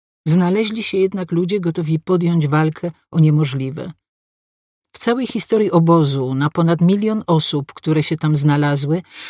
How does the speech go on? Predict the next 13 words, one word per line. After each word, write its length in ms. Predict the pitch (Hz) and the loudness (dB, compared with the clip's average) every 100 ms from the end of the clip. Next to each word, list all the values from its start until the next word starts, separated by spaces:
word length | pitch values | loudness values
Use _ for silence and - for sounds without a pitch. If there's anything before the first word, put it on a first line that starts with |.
| - | -6
próbę 360 | - 214 190 196 | 4 4 4 0
ucieczki 580 | 175 156 170 170 - 190 | 0 0 2 0 -2 -6
podjęło 640 | 165 156 151 170 165 165 156 | -2 0 4 4 4 2 0
dziewięciuset 920 | 143 160 160 185 180 180 - 170 151 | 2 4 4 2 0 -2 0 -2 -2
dwudziestu 720 | 135 147 160 165 - 175 - | 0 2 2 0 -2 -6 -4
ośmiu 440 | 151 151 151 151 143 | -2 -2 -2 -2 0
więźniów, 720 | 143 135 131 123 120 131 - - - - | 0 0 -2 -4 -6 -8 -12 -18 -18 -18
w 80 | - | -6
tym 280 | - 156 151 - _ | 2 2 2 -2 _
ośmiuset 600 | 185 180 165 156 - 147 | 0 0 2 0 0 -2
siedemdziesięciu 960 | - 160 151 151 147 - 156 151 - - | 0 0 2 2 0 2 2 2 0 -2
ośmiu 320 | 151 - 147 | -2 0 -2
mężczyzn 640 | 143 147 160 - 202 170 | 0 0 0 -2 -6 -6